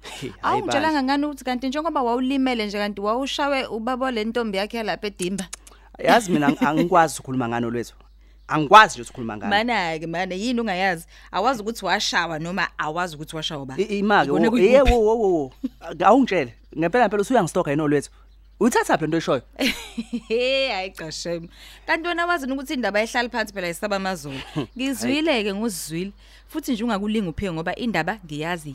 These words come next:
Speaker 2: yonke.
Speaker 1: Kanti vele-ke,
Speaker 2: Mhm.
Speaker 1: noma ngabe iqiniso, wena uhlanganaphi vele noglass? Uyoze ngempela uyihluphe ngempela ungenaphi?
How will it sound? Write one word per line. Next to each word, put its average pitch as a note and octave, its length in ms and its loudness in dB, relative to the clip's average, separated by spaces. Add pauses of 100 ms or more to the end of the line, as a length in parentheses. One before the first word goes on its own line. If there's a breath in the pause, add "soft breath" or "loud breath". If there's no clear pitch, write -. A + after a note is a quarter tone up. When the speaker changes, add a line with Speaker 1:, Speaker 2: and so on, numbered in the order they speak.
(160)
Speaker 2:
yonke. D#3+ 420 -2
Speaker 1:
Kanti E3 240 8
vele-ke, D3+ 580 0
Speaker 2:
Mhm. C#3+ 120 -14
Speaker 1:
noma E3+ 200 10
ngabe D#3+ 240 6
iqiniso, F#3+ 720 4
wena F3+ 260 8
uhlanganaphi F#3+ 800 8
vele D#3 240 2
noglass? C3 500 2 (580)
Uyoze C#4 260 12
ngempela C#4 240 4
uyihluphe F#3+ 320 2
ngempela E3+ 260 4
ungenaphi? C#3 440 2